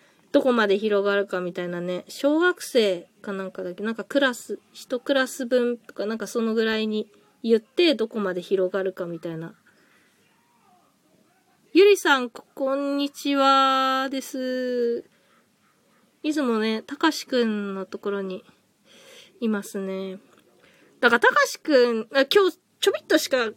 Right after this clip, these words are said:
聞かなかったんですけど、最後の方。それ、ゆりさんが、あ、そうか、ゆりさんもグリさんのとこにいたのか。グリさんのところにいて、えっと、たかしくんのとこ行ったかな。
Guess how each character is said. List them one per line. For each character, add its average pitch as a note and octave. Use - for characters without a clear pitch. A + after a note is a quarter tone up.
聞 -
か D4+
な F4
か D#4+
っ C4+
た A#3
ん G#3
で G#3
す -
け G3+
ど、 G3+
最 G#3+
後 G#3
の A3
方。 A3
そ -
れ、 C#4+
ゆ F4
り G4+
さ C#4
ん A3
が、 A3+
あ、 A3+
そ D4+
う -
か、 C4+
ゆ B3
り B4+
さ F4
ん C4+
も A3
グ B3+
リ B4+
さ -
ん A3+
の G3+
と G3+
こ G#3
に G3+
い G3+
た G3+
の F#3
か。 E3+
グ E4
リ A#4+
さ G4+
ん E4
の C4+
と A#3
こ A#3
ろ A#3
に A3+
い G#3+
て、 F#4
え B3
っ -
と、 F#3+
た A#3
か G#3
し -
く F#3+
ん F#3
の E3+
と G3
こ F3
行 E3+
っ -
た F3
か F3
な。 G#3+